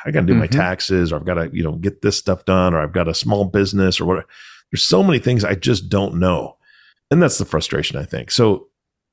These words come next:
Speaker 1: please give me your contact info so they can, they can have this conversation with you, not me. <laughs>
Speaker 2: Yeah, I'd love to. I'd love to. And I just wanna close by just saying, I just wanna repeat the way I started the show, which is, you know, all these things, a lot of these things can be prevented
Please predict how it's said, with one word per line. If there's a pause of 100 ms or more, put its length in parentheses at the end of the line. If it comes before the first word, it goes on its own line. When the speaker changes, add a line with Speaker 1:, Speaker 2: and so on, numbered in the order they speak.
Speaker 1:
please
give
me
your
contact
info
so
they
can,
they
can
have
this
conversation
with
you,
not
me.
<laughs> (540)
Speaker 2:
Yeah,
I'd
love
to.
I'd
love
to.
And
I
just
wanna
close
by
just
saying, (240)
I
just
wanna
repeat
the
way
I
started
the
show,
which
is, (580)
you
know,
all
these
things,
a
lot
of
these
things
can
be
prevented